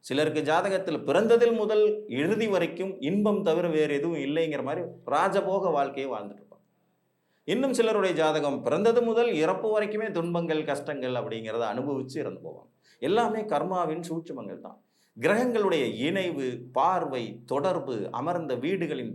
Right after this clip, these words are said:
தன்மைகள், இதன் வாயிலாக ஒரு மனிதனுடைய எதிர்காலத்தை மிக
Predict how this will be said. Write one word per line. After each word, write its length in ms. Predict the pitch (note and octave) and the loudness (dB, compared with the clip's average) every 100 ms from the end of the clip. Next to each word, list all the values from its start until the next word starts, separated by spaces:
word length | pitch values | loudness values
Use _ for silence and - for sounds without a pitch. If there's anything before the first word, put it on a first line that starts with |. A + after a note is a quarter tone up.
| C3+ | -6
தன்மைகள், 440 | F3 F3+ D3 B2 G#2 - - - F3 | -6 -6 -4 -6 -6 -14 -16 -6 -2
இதன் 240 | A#3+ A3+ E3+ | 0 -2 2
வாயிலாக 640 | E3+ G3+ G3 E3+ D#3 C#3+ B2+ A#2+ | 2 2 2 2 2 0 0 0
ஒரு 120 | B2 C3+ | -2 -4
மனிதனுடைய 480 | F#3 F#3+ E3+ C#3+ B2 B2 | -4 -4 -4 -2 -2 0
எதிர்காலத்தை 640 | E3 E3+ D3+ C#3 B2 - A#2 | -2 -2 -2 -2 -4 -8 -8
மிக 140 | C3 | -6